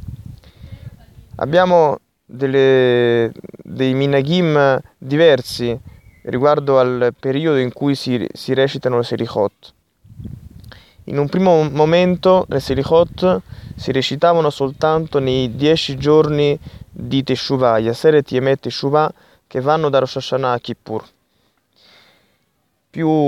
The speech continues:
su, più in seguito furono,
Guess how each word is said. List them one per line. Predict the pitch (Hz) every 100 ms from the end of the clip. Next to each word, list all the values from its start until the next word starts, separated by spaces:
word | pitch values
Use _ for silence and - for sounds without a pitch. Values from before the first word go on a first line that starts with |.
| 135 127 123 120 117 110 123 _ _ _ _
su, | - 135 - - -
più | -
in | 127 127
seguito | - 180 147 143 170 190 _ _ _ _ _
furono, | _ 147 160 147 135 127 123